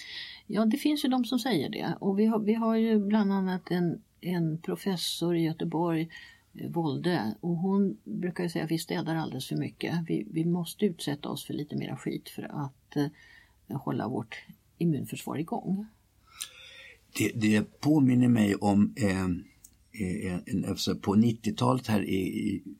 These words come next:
Speaker 2: kommunen så var det diskussion om dagis och sådana saker och allergier ökade. Och då fanns någonting som hette Örebrometoden. Och då, det var bara ett frågeformulär. Men då visade det sig att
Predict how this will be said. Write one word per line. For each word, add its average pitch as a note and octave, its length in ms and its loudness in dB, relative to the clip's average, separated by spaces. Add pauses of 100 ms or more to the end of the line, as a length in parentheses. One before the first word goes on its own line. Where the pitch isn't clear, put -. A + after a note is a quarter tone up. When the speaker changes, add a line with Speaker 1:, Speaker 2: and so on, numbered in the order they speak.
(260)
Speaker 2:
kommunen A#2 520 6
så G2+ 120 -2
var F#2 160 2
det F2 80 -2
diskussion F2 640 -2
om F#2 120 2
dagis E2+ 580 0
och E2+ 80 -4
sådana E2 300 -4
saker - 400 -6
och D#2 180 -6 (840)
allergier F2+ 880 2
ökade. - 500 -8 (520)
Och - 100 -2
då G#2 100 4
fanns C3 280 4
någonting C#3 280 4
som G2+ 140 2
hette F#2 180 0
Örebrometoden. G2+ 1400 2 (720)
Och A2 140 2
då, F#2+ 120 2 (120)
det G#2 160 -2
var A#2 120 2
bara A#2+ 220 4
ett - 140 -2
frågeformulär. G2 1000 2 (800)
Men F#2+ 140 -4
då G2 80 0
visade A#2 460 4
det G#2 60 4
sig F2+ 260 -2
att F2 420 -6